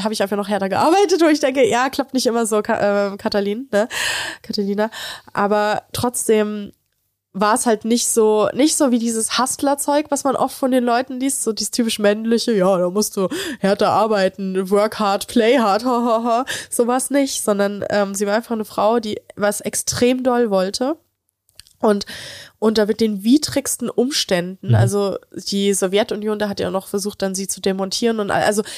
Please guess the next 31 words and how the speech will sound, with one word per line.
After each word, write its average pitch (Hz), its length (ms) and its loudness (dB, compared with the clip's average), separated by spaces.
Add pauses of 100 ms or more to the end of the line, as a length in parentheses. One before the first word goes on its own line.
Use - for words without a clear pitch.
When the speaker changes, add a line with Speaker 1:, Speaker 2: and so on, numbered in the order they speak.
(260)
Speaker 1:
wirklich 247 280 0
unter 226 160 2
den 214 200 0
widrigsten 269 540 0
Umständen 220 960 -2
hat 233 140 -4
sie 254 80 0
sich 240 180 -4
da 233 80 -2
durchgekämpft. 214 560 -2
Sie 202 120 -4
hat 208 120 -6
in 220 80 -4
einem 208 80 -4
Feld 233 320 0
geforscht, 214 420 -2
wo 196 100 2
ihr 214 200 -2
alle 269 180 0
gesagt 220 400 -2
haben, 190 300 -4
Speaker 2:
Mhm. 120 60 6
Speaker 1:
"Das 110 180 4
ist - 140 -8
absolute 226 480 -2
Sackgasse, 196 500 -2
hör", 180 140 0
Speaker 2:
Mhm. 113 100 2
Speaker 1:
also, 180 320 0
ne? 190 220 0
Speaker 2:
Mhm. 113 40 -2